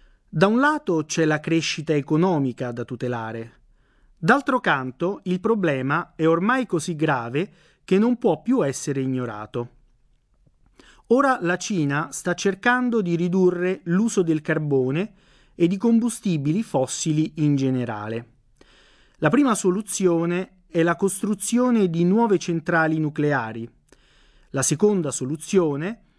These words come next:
è la costruzione di dighe per la creazione di centrali idroelettriche. I costi sociali dell'operazione sono incredibili. Più di due milioni di persone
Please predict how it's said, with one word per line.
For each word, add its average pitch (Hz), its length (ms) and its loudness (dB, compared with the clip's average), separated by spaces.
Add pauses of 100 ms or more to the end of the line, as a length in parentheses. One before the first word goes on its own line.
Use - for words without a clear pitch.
(240)
è 180 100 -2
la 185 100 4
costruzione 220 880 0
di 139 200 -8
dighe 170 480 0
per 185 280 -2
la 160 140 0
creazione 151 960 -2
di 160 180 -6
centrali 135 720 0
idroelettriche. 131 1000 -2 (960)
I 170 100 -4
costi 294 400 2
sociali 147 680 -4
dell'operazione 151 1000 0
sono 160 340 2
incredibili. 151 800 0 (760)
Più 233 180 4
di 220 140 0
due 185 180 4
milioni 175 480 0
di 156 120 -6
persone 151 800 0